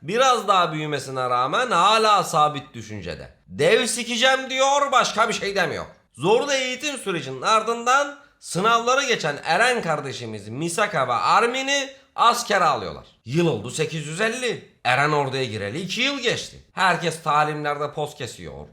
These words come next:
Bu animelerde zaten başrollerin poz kesmeleri beni benden alıyor. Amına koyayım, iki tokatlık veletler maket dev kesince kendini bir bok sanıyorlar ya.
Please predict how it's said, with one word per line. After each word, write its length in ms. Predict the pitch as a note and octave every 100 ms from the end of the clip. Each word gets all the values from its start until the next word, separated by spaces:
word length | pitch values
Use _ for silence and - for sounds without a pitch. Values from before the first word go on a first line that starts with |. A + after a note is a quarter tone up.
| - C3+
Bu 100 | F#3
animelerde 500 | G#3+ A3+ G#3+ G#3+ G3
zaten 400 | G3+ G3+ G3 E3
başrollerin 640 | G3 G3 F#3+ F#3+ F#3+ F#3
poz 240 | G3 G3+
kesmeleri 460 | - F#3+ F#3 F#3+ G3
beni 160 | F#3+ F#3
benden 280 | F3 E3
alıyor. 320 | C3+ E2+ C2+ - _
Amına 240 | C#3+ F3 A3
koyayım, 220 | F#3 E3+
iki 200 | F3 A#3+
tokatlık 460 | A3 F#3+ F3 F3 D3
veletler 400 | F3 A3 D#3+ D#3+
maket 540 | D#3 D#3+ D#3+ A#3 G3
dev 200 | G#3+ A3
kesince 380 | G3 F#3+ G#3+ F#3+
kendini 400 | - G3+ A3 G#3
bir 120 | F#3+
bok 140 | G3+
sanıyorlar 400 | - C3+ F#2+ D#2+
ya. 100 | C#2